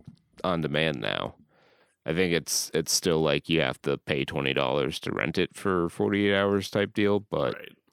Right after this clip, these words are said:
Speaker 1: it's, uh, it's available. You don't have to go to the theater to see it. Uh, but it,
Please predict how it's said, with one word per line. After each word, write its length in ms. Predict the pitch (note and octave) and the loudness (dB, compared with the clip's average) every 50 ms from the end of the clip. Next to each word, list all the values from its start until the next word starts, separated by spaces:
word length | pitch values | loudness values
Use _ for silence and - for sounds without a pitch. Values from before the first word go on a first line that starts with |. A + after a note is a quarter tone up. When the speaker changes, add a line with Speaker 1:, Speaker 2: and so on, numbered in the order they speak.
| _ - | _ -2
Speaker 1:
it's, 360 | D#2 D#2 D2+ - - - - D2+ | 0 0 0 -2 -4 -4 -2 0
uh, 340 | B1+ A#1+ A#1 G#1+ G1+ G1+ - - _ _ _ _ _ _ - | 0 0 0 0 -2 -4 -6 -10 _ _ _ _ _ _ -12
it's 140 | - - - | -12 -10 -10
available. 640 | - - E2+ F2+ D#2+ C2+ B1+ A#1 G#1+ A1 A1+ - - _ _ _ _ - - - _ _ _ _ _ - _ - - | -6 -2 0 0 0 0 -2 -4 -4 -6 -6 -8 -10 _ _ _ _ -20 -20 -20 _ _ _ _ _ -20 _ -10 -6
You 80 | - | -4
don't 80 | D#2+ D2+ | -2 -2
have 140 | D#2+ D#2+ - | -2 -2 -4
to 80 | E2 | -2
go 100 | D#2 D#2 | -2 -2
to 80 | C#2+ A#1+ | 0 -2
the 100 | G#1 - | -4 -8
theater 380 | - - G2 F2+ C2+ G#1+ A1+ A#1 | -6 -2 0 0 0 0 -2 -4
to 80 | - | -6
see 200 | - - D#2+ C#2 | -4 -4 -2 -2
it. 220 | A1 G1+ G1+ - - _ _ _ _ _ _ _ _ _ _ _ _ _ _ - | -2 -4 -6 -8 -10 _ _ _ _ _ _ _ _ _ _ _ _ _ _ -4
Uh, 300 | C2 C2 A1 G1+ G1+ G1+ - - - | -2 -2 -2 -2 -2 -4 -6 -6 -4
but 180 | - D#2 D#2 E2 | -2 0 2 4
it, 220 | E2+ F2 E2+ - | 4 2 2 0